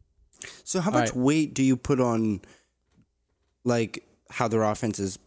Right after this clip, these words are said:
Speaker 1: been performing, like, as far as Gurley being injured and obviously not being back to his self that he was last year, versus, like, them not doing anything different and the league's kinda just caught on?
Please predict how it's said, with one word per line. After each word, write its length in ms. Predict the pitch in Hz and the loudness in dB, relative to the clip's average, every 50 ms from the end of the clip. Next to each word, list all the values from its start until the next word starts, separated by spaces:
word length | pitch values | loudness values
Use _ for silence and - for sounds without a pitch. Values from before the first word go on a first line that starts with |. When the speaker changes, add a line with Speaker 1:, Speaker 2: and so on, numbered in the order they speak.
| _ _ _ | _ _ _
Speaker 1:
been 160 | 113 107 101 | -2 -2 -2
performing, 680 | - 104 95 - - 95 95 92 110 113 117 117 - - _ | -2 -4 -6 -4 -4 -4 -2 -2 -2 -2 -2 -2 -4 -6 _
like, 380 | - 101 98 92 - - - - _ _ _ _ _ _ | -4 -2 -2 -2 -4 -10 -16 -18 _ _ _ _ _ _
as 120 | 101 - - | -6 -4 -2
far 180 | 107 101 95 | -2 -2 -2
as 120 | 95 92 - | -2 -6 -4
Gurley 420 | - 123 120 131 139 147 147 143 | -2 0 2 4 4 4 4 4
being 260 | 120 131 127 127 123 | 4 2 2 4 4
injured 360 | 117 120 117 113 120 120 110 | 4 2 2 2 0 0 2
and 180 | 110 110 104 - | 0 -2 -2 -2
obviously 420 | - 104 104 107 104 - - 107 107 | -2 -2 0 0 -2 0 0 0 2
not 220 | 107 104 98 - | 2 2 0 0
being 180 | 107 101 101 92 | 0 0 0 0
back 280 | 101 98 95 92 - | 0 -2 -2 -4 -4
to 100 | - 110 104 98 95 101 95 | -2 0 0 2 2 0 0
his 240 | 95 107 98 92 - | 0 -2 -2 -2 -2
self 300 | - 107 101 98 - - | -2 -2 -2 -2 -4 -4
that 160 | - 98 98 | -4 -4 -2
he 40 | 92 | -2
was 200 | 95 92 - 98 | -2 -2 -2 -4
last 320 | 92 95 98 101 - - | -4 -4 -6 -6 -4 -2
year, 280 | 120 117 120 123 120 120 - - _ _ _ _ _ _ _ _ _ | -2 0 0 0 -2 -6 -12 -20 _ _ _ _ _ _ _ _ _
versus, 640 | 101 117 113 110 101 - - 113 107 101 - - - | -4 -2 0 0 0 0 0 0 0 -2 -4 -4 -2
like, 380 | 101 95 92 92 - - - - _ _ 117 - - | -2 -2 -2 -4 -6 -10 -18 -20 _ _ -20 -8 -4
them 220 | 120 123 127 135 | -2 0 2 2
not 240 | 127 123 123 123 110 | 2 2 0 0 0
doing 220 | 101 113 113 110 | 0 0 2 2
anything 340 | 107 107 110 107 - 110 101 | 2 0 0 0 0 -2 -2
different 380 | 87 95 92 - - 127 131 - | -2 -4 -4 -2 -2 -2 -2 -2
and 120 | - 104 92 | -2 -4 -2
the 60 | 95 | -2
league's 320 | 95 98 101 95 - - | 0 -2 -2 -2 -4 -6
kinda 220 | - 110 104 92 87 | -4 -2 -2 -2 -2
just 240 | - 92 - - | -2 -4 -4 -4
caught 240 | - - 101 95 90 | -4 -2 -2 0 0
on? 360 | 87 87 - 62 64 - - | -2 -2 -4 -6 -8 -10 -12